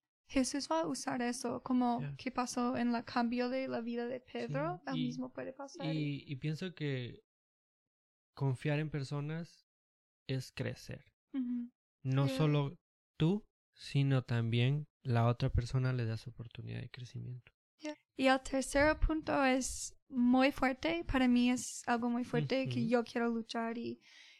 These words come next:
Speaker 1: y la tercer punto es descansa, descansa.
Speaker 2: Ya.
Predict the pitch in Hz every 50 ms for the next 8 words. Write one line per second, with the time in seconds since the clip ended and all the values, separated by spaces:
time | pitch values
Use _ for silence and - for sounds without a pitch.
0 | _ _ _ _ 247 254 254 247 240 233 226 - 156 - - - 254 254 254 247
1 | 247 240 240 240 254 - - 254 247 - 254 247 247 - 262 240 247 - 294 302
2 | 294 269 262 - - - 285 - - 254 233 - - - - - - 269 277 294
3 | 285 - - 339 - - _ _ _ _ - - 269 262 - - - 285 285 269
4 | - 131 131 143 156 147 -